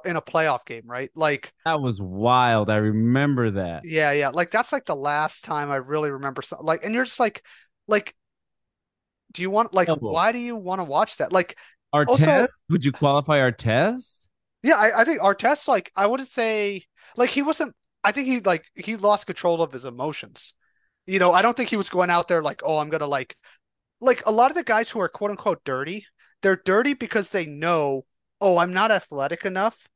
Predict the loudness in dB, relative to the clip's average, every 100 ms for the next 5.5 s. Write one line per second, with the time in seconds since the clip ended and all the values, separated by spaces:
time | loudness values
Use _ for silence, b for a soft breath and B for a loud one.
0 | _ _ -8 -6 -4 0 0 0 -6 -2
1 | 0 0 0 -6 -12 -10 -6 -4 -6 -8
2 | b 0 2 4 0 2 0 -2 -2 -4
3 | -4 _ -10 -8 -6 -6 -6 -8 -8 -10
4 | -18 _ _ _ _ 0 0 2 -4 -2
5 | -4 -2 -4 -4 -8